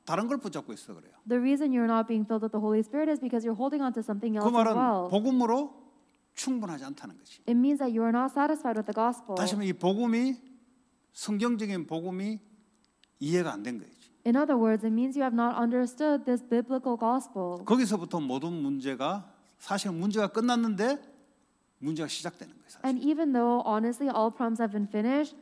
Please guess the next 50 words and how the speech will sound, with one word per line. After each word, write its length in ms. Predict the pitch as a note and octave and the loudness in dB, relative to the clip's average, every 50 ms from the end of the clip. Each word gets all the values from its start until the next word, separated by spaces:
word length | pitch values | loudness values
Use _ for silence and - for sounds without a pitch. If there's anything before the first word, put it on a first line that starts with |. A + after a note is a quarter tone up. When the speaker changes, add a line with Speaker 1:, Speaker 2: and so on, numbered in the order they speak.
| - - | -10 -4
Speaker 2:
that 220 | G3+ A3 A#3+ C4 C#4+ | 0 2 2 2 2
is 80 | D4 C#4 | 0 -2
the 120 | D4 - | -4 -6
point 300 | - C#4+ C#4+ D4+ D4+ C#4 | -4 -4 -2 0 0 0
where 120 | B3+ B3 A3+ | 0 0 0
all 180 | A#3 A3+ A#3 | 2 2 2
of 100 | B3 A3+ A3 | 2 0 0
your 160 | A#3 C4 D4 | -2 -2 -2
problems 380 | C#4+ - A#3 G3+ G3+ G#3+ G#3+ G3+ | -2 -2 -2 -2 -2 -2 -4 -2
Speaker 1:
음, 40 | A3 | -4
Speaker 2:
began. 460 | A#3 A3 B3+ C4+ C4+ B3 G#3 F#3 F3+ | -4 -2 -2 -2 0 0 -2 -2 -2
Speaker 1:
이 40 | F#3 | -2
사람에게는 560 | F3 G#3 A#3 A3+ A3 G3+ G3 F#3 F3+ E3+ D3+ | 2 4 4 4 4 4 2 0 0 0 0
문제가 420 | D3+ F3+ G3+ G3 G3+ G#3+ G3 F#3+ F3 | 0 0 0 2 2 2 2 2 0
문제가 480 | D3+ D3+ D#3 E3+ D#3+ F3 D#3+ D3 C3 | 0 -2 -2 -2 -2 -2 -4 -4 -4
돼요. 240 | G#2+ B2 A2+ F2+ D2 - - - - - - _ _ _ _ _ | -6 -6 -8 -8 -10 -12 -20 -20 -20 -20 -20 _ _ _ _ _
Speaker 2:
For 140 | - A#3+ B3+ | -4 -2 0
a 80 | B3+ A#3+ | 0 0
person 320 | B3+ D4+ C4 C4 - C#4 C4 | 0 0 -2 0 0 0 0
like 200 | B3+ A#3+ A3 - | 0 0 0 2
that, 320 | G#3 G#3+ A#3 C4 C4 A#3 | 2 4 4 4 2 0
a 40 | A#3 | -4
problem 440 | - - A#3 A3+ A#3+ B3+ B3 A3+ A3+ | -4 -2 -2 0 0 2 2 2 2
will 180 | D4 F4 F4+ | 2 0 0
be 80 | F4 E4+ | 0 -2
a 60 | E4 E4+ | -2 -2
problem 520 | - D4 D4 D#4+ B3+ A#3+ G#3 F#3 F3+ F3+ | -2 -2 -2 -2 -2 -2 -4 -4 -4 -4
Speaker 1:
그냥 160 | F3 A3+ G#3+ | -4 -4 -4
복음이 360 | - - G3 G3 A3 G#3+ G3 E3 | 0 0 0 2 2 2 2 2
이해가 200 | C#3+ C#3 C3 A#2+ | 2 0 0 0
안 80 | G2+ F2+ | -4 -6
됐기 220 | F#2+ F#2 - - | -8 -10 -12 -14
때문에. 160 | - - - _ - | -20 -20 -20 _ -6
Speaker 2:
because 260 | D4 C#4+ D#4+ D#4+ D#4 | -4 0 2 2 2
they 120 | D#4 D#4 C#4+ | 2 0 -2
have 160 | B3 C4+ B3+ B3 | 0 -2 -2 0
not 160 | B3+ B3 B3 | 0 2 2
understood 380 | A#3+ A#3 A3+ A#3 A3+ - A3 G3+ | 2 2 0 -2 -2 -4 -6 -6
the 60 | G#3 G3+ | -4 -2
Speaker 1:
그 60 | G#3 | 0
Speaker 2:
gospel. 320 | G3+ G#3+ A3 - A3+ A3+ | 0 0 0 0 0 2
Speaker 1:
이 160 | A3+ B3+ C4 | 4 4 4
복음을 500 | G#3 E3+ G3 A3 A3+ B3+ B3+ A#3+ A#3 A3 G#3 | 4 4 2 2 4 4 2 4 4 6 6
알고 260 | F3 F#3 G3 G#3+ G#3+ | 6 6 6 4 0
체험한 420 | G3+ - - B3+ B3+ A#3 G#3+ G3+ F#3 | 0 0 0 2 2 4 4 2 2
사람들은 580 | E3 G3+ G3 F#3 F3 F3 F#3 A3 G#3+ E3+ D3 D3+ | 0 -2 -2 -2 -2 -4 -4 -4 -4 -4 -4 -4
문제가 760 | E3+ G3 G#3 G3+ G#3 A#3 A3+ A3+ A3+ A3+ B3 C#4+ D4+ D4 - - - - | -2 -2 0 0 2 2 2 2 4 4 4 4 2 0 -4 -12 -20 -20
문제가 460 | F3+ F3 F3 G#3 B3+ B3+ D4 D4 B3 | -14 -8 -4 -2 -2 0 0 0 -2
안 100 | F#3+ F3 | -2 -4
되지. 300 | E3+ F#3+ F3 D#3 B2+ - | -4 -8 -8 -10 -12 -16